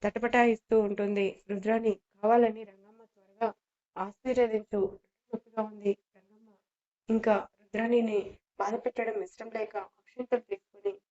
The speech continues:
"ఎప్పుడు సంతోషంగా ఉండు తల్లి" అని మనస్ఫూర్తిగా ఆశీర్వదిస్తుంది. రుద్రాణికి క్రాంతి పేరెంట్స్, విజ్జు పేరెంట్స్, మౌని పేరెంట్స్, రంగమ్మ కొడుకు కిషోర్ కాల్ చేసి విషయం చెప్తారు. తర్వాత రుద్రాణి, మౌని రంగమ్మకి చెప్పి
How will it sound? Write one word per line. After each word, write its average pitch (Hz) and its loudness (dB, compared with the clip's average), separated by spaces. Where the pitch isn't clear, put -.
"ఎప్పుడు 226 0
సంతోషంగా 226 -4
ఉండు 214 -2
తల్లి" 208 -4
అని 202 -20
మనస్ఫూర్తిగా 214 -8
ఆశీర్వదిస్తుంది. 202 -2
రుద్రాణికి 226 2
క్రాంతి 208 0
పేరెంట్స్, 208 -2
విజ్జు 196 -8
పేరెంట్స్, 202 0
మౌని 226 -2
పేరెంట్స్, 208 -2
రంగమ్మ 226 -2
కొడుకు 208 0
కిషోర్ 208 -2
కాల్ 202 2
చేసి 220 -2
విషయం 202 -4
చెప్తారు. 202 -2
తర్వాత 226 -2
రుద్రాణి, 214 0
మౌని 202 -2
రంగమ్మకి 220 -14
చెప్పి 202 -20